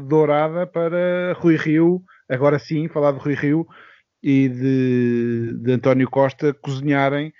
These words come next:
para evitar negociações de coisas mais profundas, como, como se estava a falar agora, de, de, de revisões constitucionais e coisas que tais. Ahm, espero, já agora, já se falou de, da possibilidade de repetição de eleições, eu espero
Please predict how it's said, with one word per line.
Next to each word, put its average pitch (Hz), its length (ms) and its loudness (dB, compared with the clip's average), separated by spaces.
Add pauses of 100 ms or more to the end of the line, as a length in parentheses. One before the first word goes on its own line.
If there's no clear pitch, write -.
(240)
para 147 100 2
evitar 139 480 -2
negociações 143 800 -6
de - 80 -20
coisas 143 340 -4
mais 143 220 -4
profundas, 147 480 -4
como, 127 440 -2
como 120 200 -6
se 117 60 -20
estava 123 240 -4
a 120 60 -8
falar 123 260 -4
agora, 123 320 -2
de, 120 240 -2
de, 107 320 -4
de 104 100 -16
revisões 117 300 0
constitucionais 123 500 -2
e 127 60 -4
coisas 120 320 -4
que - 100 -20
tais. 104 220 -4 (600)
Ahm, 135 840 2 (160)
espero, 160 600 2 (680)
já 135 240 0
agora, 135 500 -2 (320)
já 147 140 -2
se - 80 -20
falou 139 260 -2
de, 131 480 -6
da 135 100 -4
possibilidade 131 500 -4
de - 40 -18
repetição 131 460 -6
de 127 80 0
eleições, 113 600 -4 (340)
eu 147 80 4
espero 117 480 -2